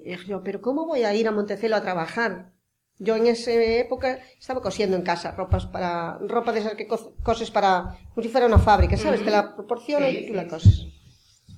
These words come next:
Speaker 1: Dije yo, "¿Cómo voy a ir si tengo una niña de año y medio y otra recién, recién, tenía dos o tres meses"? Y eso ya no, después ya no pude echar la solicitud, porque ya Montecelo abrió. Esto se inauguró el veintiocho de octubre del setenta y tres,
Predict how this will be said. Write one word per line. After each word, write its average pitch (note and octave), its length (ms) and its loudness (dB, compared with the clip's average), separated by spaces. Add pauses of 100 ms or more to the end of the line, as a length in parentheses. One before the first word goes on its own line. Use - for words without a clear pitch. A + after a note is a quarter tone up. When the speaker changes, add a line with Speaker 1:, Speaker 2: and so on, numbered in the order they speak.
(240)
Speaker 1:
Dije - 160 -14
yo, F#3+ 100 -6
"¿Cómo G#3 200 -2
voy G#3 140 4
a G3 80 4
ir G#3 140 0
si A3+ 160 -4
tengo B3 220 8
una A#3 140 8
niña A#3+ 260 6
de A3 80 8
año A#3 160 8
y G#3 60 8
medio A#3 260 8
y A3 60 8
otra A#3 200 6
recién, G#3 540 2
recién, A3+ 520 -4 (180)
tenía F#3+ 500 2
dos G#3 180 0
o F#3 100 -6
tres F3+ 200 -12
meses"? B3+ 480 -6 (460)
Y B3+ 140 6
eso C#4+ 260 8
ya G#3 180 4
no, G#3+ 380 0
después A3 360 2
ya A#3 100 4
no G#3 120 2
pude G#3+ 200 0
echar G#3 200 -4
la A3 80 0
solicitud, A#3 540 0 (880)
porque G#3 260 0
ya G#3+ 120 4
Montecelo G#3+ 420 2
abrió. D4+ 420 0 (920)
Esto F#3 400 -8
se - 180 -10
inauguró G3+ 320 4
el G#3+ 60 6
veintiocho G#3+ 520 0
de G#3 60 -2
octubre D4+ 400 -2
del G3+ 140 -4
setenta G3+ 560 -2
y G#3 280 0
tres, E4+ 520 -6